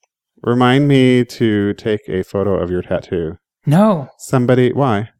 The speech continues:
Speaker 2: It's secret.
Speaker 1: It's not that secret. <laughs> But somebody on the Facebook page asked to see it.
Speaker 2: I think that was Tom Roberts.
Speaker 1: That was Meredith.
Speaker 2: Oh.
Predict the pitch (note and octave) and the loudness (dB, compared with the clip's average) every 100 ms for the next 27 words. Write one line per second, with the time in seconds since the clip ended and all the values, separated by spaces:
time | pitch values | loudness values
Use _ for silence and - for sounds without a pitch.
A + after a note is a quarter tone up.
0 | _ - - - F#3 - A#2+ - _ _ | _ -14 -10 -2 -2 -2 -8 -8 _ _
1 | _ _ _ _ _ C3+ - - G#2 A#2+ | _ _ _ _ _ -20 -10 -4 -2 0
2 | G#2 G2 E2 - F2 - - - C#5+ G3+ | 0 0 -4 -4 -10 -8 -8 -4 -2 -2
3 | - - - - _ D#3 D3+ D#3+ D3+ D3 | -4 -18 -20 -20 _ -8 -6 -4 -2 0
4 | C#3+ C3+ D#3 - A2+ - G#2 G2 - F#2+ | 0 0 -2 -2 -4 -2 -2 0 -2 -6
5 | - - - D3 - - - - F3 F3 | -6 -10 -8 -10 -12 -16 -18 -10 -6 -2
6 | E3 D3+ C3+ - D3 C3+ C3 C#3 A2+ - | 0 0 -2 -2 0 0 2 0 -2 -6
7 | - - - _ G#2 G2 - G2 F#2 F#2 | -10 -8 -12 _ -2 -2 -2 -2 -2 -2
8 | F2+ - E3 D#3 F#2+ - _ _ _ - | -4 -4 -4 -4 -6 -14 _ _ _ -6
9 | C3+ - - | -4 -4 -8